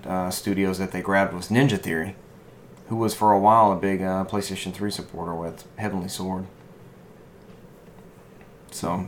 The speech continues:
they're definitely adding to their stable there. People saying they don't have enough first party.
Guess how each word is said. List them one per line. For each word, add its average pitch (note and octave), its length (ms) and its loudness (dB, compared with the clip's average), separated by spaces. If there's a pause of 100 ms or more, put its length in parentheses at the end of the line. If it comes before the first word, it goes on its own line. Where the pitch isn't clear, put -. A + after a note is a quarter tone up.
they're G2+ 100 0
definitely A#2 300 0
adding G#2 300 2
to G#2 120 -4
their F#2+ 360 -2 (760)
stable G2+ 560 0
there. F2+ 280 -2
People G2 260 -4
saying G2+ 260 -2
they G2 80 0
don't G2+ 160 2
have G2+ 140 0
enough G2 180 -2
first G#2 240 -4
party. G#2 260 -2